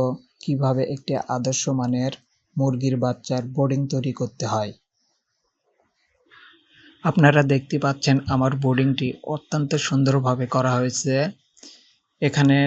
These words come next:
সাতশো মুরগির বাচ্চা রয়েছে। আমি সঠিকভাবে সঠিক নিয়মে বোর্ডিংটি তৈরি করেছি। আপনারা যারা মুরগির বোর্ডিং তৈরি করতে চান, তারা ভিডিওটি সম্পূর্ণ দেখুন।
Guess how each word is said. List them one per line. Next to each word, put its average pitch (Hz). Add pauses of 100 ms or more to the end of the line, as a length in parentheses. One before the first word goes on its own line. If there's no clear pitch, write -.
(180)
সাতশো -
মুরগির 139
বাচ্চা 131
রয়েছে। 131 (600)
আমি 127 (960)
সঠিকভাবে 139
সঠিক 135 (120)
নিয়মে 131 (300)
বোর্ডিংটি 139 (120)
তৈরি 139
করেছি। 123 (640)
আপনারা 139 (140)
যারা 135 (400)
মুরগির 139
বোর্ডিং 139 (100)
তৈরি 139
করতে 139
চান, 143
তারা 143
ভিডিওটি 131
সম্পূর্ণ 135
দেখুন। 135